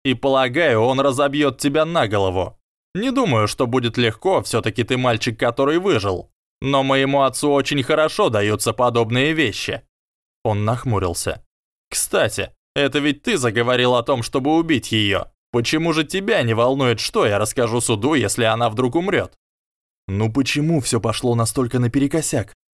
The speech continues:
Я просто думал, что она старше", ответил Гэри, не успев даже задуматься.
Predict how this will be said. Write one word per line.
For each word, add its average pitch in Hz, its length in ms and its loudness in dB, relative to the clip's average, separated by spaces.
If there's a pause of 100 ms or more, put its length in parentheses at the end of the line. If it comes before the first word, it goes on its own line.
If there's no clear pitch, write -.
(440)
Я 110 200 2
просто 120 340 0
думал, 117 280 2
что 120 240 0
она 120 180 0
старше", 143 520 -2 (600)
ответил 101 480 -2
Гэри, 139 280 0
не 117 120 0
успев 101 380 -2
даже 95 280 -2
задуматься. 113 720 -4